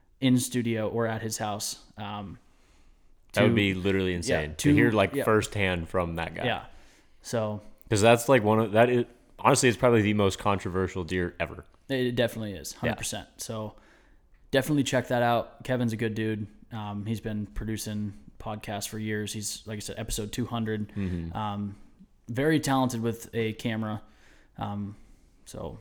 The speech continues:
Speaker 1: I mean, check out his Instagram and everything. That's, he's got some pretty cool pictures. Uh, that's all I have for the floor. So.
Speaker 2: Well, thanks for sweeping it up.
Speaker 1: Yep.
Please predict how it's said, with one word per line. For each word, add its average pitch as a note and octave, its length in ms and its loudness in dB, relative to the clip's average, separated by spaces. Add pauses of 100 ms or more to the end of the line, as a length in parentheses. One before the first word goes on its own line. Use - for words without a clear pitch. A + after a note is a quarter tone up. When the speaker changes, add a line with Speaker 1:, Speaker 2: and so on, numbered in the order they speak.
(100)
Speaker 1:
I G#2+ 60 -8
mean, G#2+ 160 -4
check A#2 220 -4
out A2 100 -2
his G#2 120 -6
Instagram G#2 360 -8
and G#2 120 -8
everything. G#2 400 -10
That's, - 420 -10
he's G#2+ 160 -10
got A2 140 -8
some G#2+ 100 -8
pretty G#2+ 180 -8
cool G#2+ 100 -8
pictures. G2+ 460 -10 (800)
Uh, - 120 -10
that's A#2+ 160 0
all B2+ 80 4
I A#2+ 60 2
have A#2 160 -2
for A2 260 -8 (240)
the - 100 -10
floor. - 360 -12 (760)
So. - 260 -14 (160)
Speaker 2:
Well, F2 80 -8
thanks F#2 240 0
for G2 80 -8
sweeping F#2+ 340 -4
it E2+ 120 -4
up. - 300 -10
Speaker 1:
Yep. - 320 -10